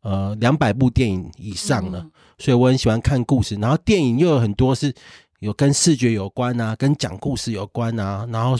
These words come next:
Speaker 1: 我也从里面学到很多东西，所以我灵感就是我很喜欢看东西吧。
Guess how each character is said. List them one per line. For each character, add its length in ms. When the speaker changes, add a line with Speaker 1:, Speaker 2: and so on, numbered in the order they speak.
Speaker 1:
我 140
也 80
从 220
里 80
面 120
学 220
到 100
很 160
多 160
东 220
西， 260
所 160
以 40
我 100
灵 180
感 220
就 60
是 160
我 160
很 80
喜 120
欢 140
看 180
东 160
西 220
吧。 200